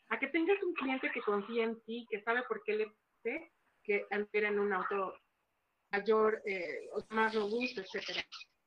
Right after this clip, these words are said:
Y sucedió que al, al tiempo me habló y me dijo, "Sandra, vente,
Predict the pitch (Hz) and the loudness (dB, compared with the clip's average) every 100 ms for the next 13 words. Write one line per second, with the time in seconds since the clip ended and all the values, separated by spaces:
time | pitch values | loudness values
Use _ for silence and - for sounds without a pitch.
0 | _ 277 - - 294 294 294 311 311 320 | _ 0 0 4 4 6 4 4 2 4
1 | 262 233 - 415 - - _ _ - 226 | 4 4 4 4 4 0 _ _ -4 -2
2 | - - - 269 262 269 285 277 196 214 | -2 -6 0 2 2 2 2 2 2 4
3 | 226 226 220 233 233 220 233 233 214 208 | 4 4 2 2 -2 0 0 2 2 4
4 | 240 269 262 349 | 2 2 -2 -6